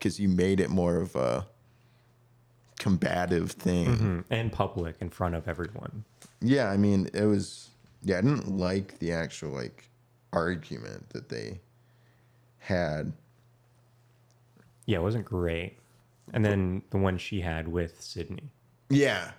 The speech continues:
Speaker 1: yeah, 'cause
Speaker 2: It was
Speaker 1: she
Speaker 2: very
Speaker 1: was, she was
Speaker 2: weird
Speaker 1: like,
Speaker 2: as
Speaker 1: "I just
Speaker 2: well.
Speaker 1: wanna figure out who said it. That's the only thing I'm upset about." And then, like, Sydney, like, owned up to it, and then that was, like, a, another, like,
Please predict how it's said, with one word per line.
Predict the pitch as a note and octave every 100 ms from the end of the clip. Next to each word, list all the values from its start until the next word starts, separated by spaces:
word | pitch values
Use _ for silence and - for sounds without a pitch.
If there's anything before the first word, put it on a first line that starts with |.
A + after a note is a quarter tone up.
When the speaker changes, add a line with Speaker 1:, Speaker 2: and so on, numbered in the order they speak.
| -
Speaker 1:
yeah, | B2 A#2 E2 E2
'cause | A2+
Speaker 2:
It | G#2+
was |
Speaker 1:
she | C3
Speaker 2:
very | G2+ F#2+
Speaker 1:
was, | F2+
she | F2
was | F2
Speaker 2:
weird | E2+
Speaker 1:
like, | E2+
Speaker 2:
as | B2+
Speaker 1:
"I |
just | -
Speaker 2:
well. | D3
Speaker 1:
wanna | G#2+
figure | - B2+ A2+ A2
out | G#2 G2+ - - _
who | - A#2+
said | G2+ - A2+ G2+
it. | E2 F2+
That's | G#2 G#2
the | -
only | E2 F#2+ -
thing | F#2 D#2+
I'm | F2+ F#2
upset | C2+ - - F2+
about." | E2 D#2+ D2+ - - _ -
And | F#2
then, | F#2
like, | F2+ E2
Sydney, | - G2 F#2 F2+ F2+ E2 - _ _ _ _ _ _ _ _ _ _
like, | G2 F#2+ -
owned | F#2+ F2 E2
up | F2+ F2+
to | - E2+
it, | D#2 C#2 -
and | G2 F#2+
then | F2+
that | F2 F2+
was, | E2+ D#2+ D#2+
like, | D#2+ D#2+
a, | D#2+ D2 C#2
another, | F#2+ F#2 D#2+ F#2
like, | F2 C#2 - -